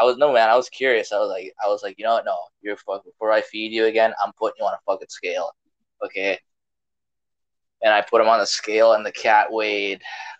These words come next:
originally he was eighteen point four pounds, which is pretty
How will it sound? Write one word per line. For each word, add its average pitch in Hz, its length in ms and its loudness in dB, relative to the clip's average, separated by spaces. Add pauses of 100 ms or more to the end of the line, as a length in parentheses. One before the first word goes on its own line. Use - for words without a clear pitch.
(920)
originally 110 520 -2
he 107 120 -6
was 101 480 -2 (920)
eighteen 131 760 -2
point 123 260 2
four 120 360 4
pounds, 104 680 2 (2750)
which 127 180 -2
is 117 120 -6
pretty 120 240 -4